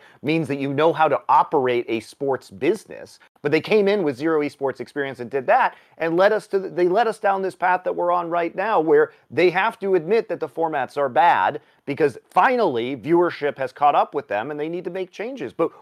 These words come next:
we could have had nice things from the beginning, right? We could have had nice things from the beginning. And thinking that these same people who definitely don't go back and watch all those N F L games every week, right? Despite being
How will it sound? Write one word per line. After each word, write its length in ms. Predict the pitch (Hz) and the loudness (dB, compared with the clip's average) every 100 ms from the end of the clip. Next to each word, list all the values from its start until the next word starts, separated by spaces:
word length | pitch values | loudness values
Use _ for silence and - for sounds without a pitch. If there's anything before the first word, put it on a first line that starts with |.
| - | -4
we 100 | 185 | -2
could 220 | - 254 | 0 0
have 80 | 226 | 4
had 240 | 180 190 | 4 4
nice 240 | 185 185 - | 0 -4 -4
things 260 | 190 185 | -4 -4
from 160 | - 175 | -6 -8
the 60 | 156 | -6
beginning, 440 | 156 170 156 - _ _ | -4 -4 -4 -14 _ _
right? 180 | 113 135 | -2 0
We 120 | 160 | 0
could 140 | 170 202 | 0 0
have 60 | |
had 160 | 180 165 | 0 -2
nice 180 | 165 156 | -6 -8
things 180 | 160 147 | -8 -8
from 160 | 151 | -10
the 60 | 143 | -8
beginning. 400 | 147 175 143 78 - - - | -6 -6 -6 -12 -18 -20 -4
And 180 | 160 156 | -2 2
thinking 360 | 226 226 196 151 | 2 2 2 4
that 220 | 131 - _ _ | 2 0 _ _
these 280 | 131 214 247 | -2 0 4
same 200 | 220 190 | 4 2
people 240 | 185 175 | 0 -4
who 200 | 127 120 - | -6 -8 -2
definitely 640 | - 247 208 185 165 147 | 2 2 0 -4 -2 -2
don't 220 | 139 135 | 0 0
go 120 | 127 | 0
back 300 | 120 113 110 | 2 2 0
and 100 | 107 | -4
watch 220 | 107 107 117 | -6 -4 -4
all 140 | 104 | -4
those 160 | 104 110 | -4 -6
N 100 | 98 | -8
F 120 | 101 | -6
L 140 | 95 | -6
games 300 | 98 98 95 | -6 -8 -8
every 280 | 101 92 92 | -10 -10 -10
week, 320 | 90 92 - | -8 -8 -4
right? 200 | 110 110 | -2 -2
Despite 400 | 117 - 120 117 | -4 -4 -4 -2
being 260 | 117 107 | -4 -4